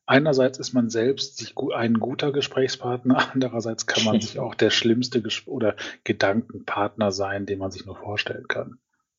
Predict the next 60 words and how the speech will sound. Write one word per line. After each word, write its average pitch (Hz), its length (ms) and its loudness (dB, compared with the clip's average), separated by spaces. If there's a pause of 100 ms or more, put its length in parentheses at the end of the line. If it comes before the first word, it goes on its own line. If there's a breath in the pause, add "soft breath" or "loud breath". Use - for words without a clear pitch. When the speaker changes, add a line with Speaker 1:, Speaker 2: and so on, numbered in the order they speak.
(100)
Speaker 2:
Ja, 98 60 -6
die 98 100 -4
Backhäuser 117 540 2
haben 117 100 -4
ja 120 80 0
den 104 160 -2
Vorteil, 110 360 2
eine 104 120 0
große 107 280 -2
Familie 104 400 2
zu 101 120 -2
sein, 95 280 2
ne? 110 200 2
Und - 460 -4
insofern 101 580 2
hat 107 120 4
er 101 120 4
genug 104 380 -2
Rückhalt 101 400 2
und, 92 180 -2
und 95 320 0 (460 loud breath)
Rückenstärkung. 117 800 2 (500)
Ich - 160 -10
Speaker 1:
Das 147 140 10
ist - 0 -
Speaker 2:
erinnere 123 80 6
Speaker 1:
viel 120 140 4
Speaker 2:
mich 104 80 4
ja 120 100 6
Speaker 1:
wert, 110 160 4
auf 98 100 -2
jeden 107 220 -2
Fall, 107 320 -4
ja. 92 180 -10
Speaker 2:
Ja, 131 160 4
definitiv. 127 560 -2
Ich - 60 -4
erinnere 160 200 2
mich 160 140 -2
an 120 60 4
unseren 131 260 4
letzten 131 360 2
Besuch 135 320 4
in 127 300 4
Wiel, 180 300 4 (300)
in, 156 300 0 (120)
in 143 100 -2
der 143 160 2
Eifel. 156 380 -2
Nee, 117 100 -2
ist - 120 0
das - 100 -2
Eifel? - 380 -2
Oder? - 180 -2
Nee, 110 60 4
Speaker 1:
Nein, 104 160 8
das 117 140 4
ist - 80 0
das 110 120 6
Speaker 2:
Oberbergisch, 123 220 4